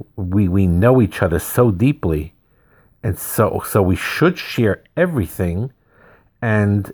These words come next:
you know, even if I'm uncomfortable with it, I have to give that and take it out of myself and pour it out to my husband or wife, because otherwise, you know, there's a barrier.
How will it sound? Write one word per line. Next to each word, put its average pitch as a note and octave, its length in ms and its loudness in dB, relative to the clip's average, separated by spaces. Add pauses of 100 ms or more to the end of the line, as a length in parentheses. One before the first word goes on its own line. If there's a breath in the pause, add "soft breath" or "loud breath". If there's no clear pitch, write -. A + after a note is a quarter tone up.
you - 60 -4
know, A2+ 180 2
even C#3+ 220 4
if B2+ 140 0
I'm A#2+ 280 0
uncomfortable B2 760 -2
with E2 180 -2
it, F2 240 -2
I G#2+ 60 0
have G#2 240 0
to G2 80 -4
give B2 300 0
that F#2+ 300 2 (800 loud breath)
and F#2 200 -2
take C3+ 200 0
it - 200 0
out C#3 160 2
of C#3 80 2
myself G2+ 580 -4 (100)
and G2 320 -4
pour A#2+ 240 4
it A#2 80 4
out A2+ 320 2
to A2+ 140 -2
my F#2 260 2 (280 loud breath)
husband A2 440 0
or A2+ 220 0
wife, F3+ 480 -2
because G2 580 0 (300 soft breath)
otherwise, F#2 720 0 (220)
you G2 100 -4
know, E2+ 180 -2
there's F2 220 0
a A2+ 60 2
barrier. A#2 600 0